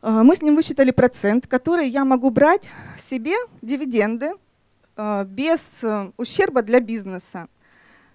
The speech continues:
Через месяц я поняла, что всё это время я успешно воровала у своего же бизнеса, и мы стали жить в долг. Но зато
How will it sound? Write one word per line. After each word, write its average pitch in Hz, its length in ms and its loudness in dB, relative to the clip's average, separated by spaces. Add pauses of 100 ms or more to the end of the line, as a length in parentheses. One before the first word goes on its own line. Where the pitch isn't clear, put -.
(100)
Через 277 280 0
месяц 330 360 0
я 262 100 6
поняла, 254 560 4 (160)
что 240 640 2
всё - 160 0
это 240 180 -2
время 277 260 2
я 214 160 8
успешно 233 520 2
воровала 208 540 4
у 202 60 -2
своего 196 360 -6
же 226 100 -8
бизнеса, 202 640 -6 (560)
и - 80 -6
мы 233 140 2
стали 233 320 4
жить 220 200 -2
в 196 120 -4
долг. 165 340 -6 (2500)
Но 285 300 2
зато 302 500 2